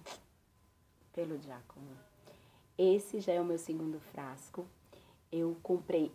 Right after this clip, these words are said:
esse aqui em dois mil e nove e olha só, só usei até aqui.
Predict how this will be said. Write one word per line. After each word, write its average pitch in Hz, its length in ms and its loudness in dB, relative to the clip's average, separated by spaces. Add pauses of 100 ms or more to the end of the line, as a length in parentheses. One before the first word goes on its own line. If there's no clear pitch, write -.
esse 220 400 6
aqui 180 220 -6
em 165 120 0
dois 165 220 0
mil 185 260 0
e 254 60 4
nove 160 800 2
e 160 120 -4
olha 160 260 0
só, 143 220 -12
só 147 220 -10
usei 147 260 -2
até 147 160 -10
aqui. 113 280 -12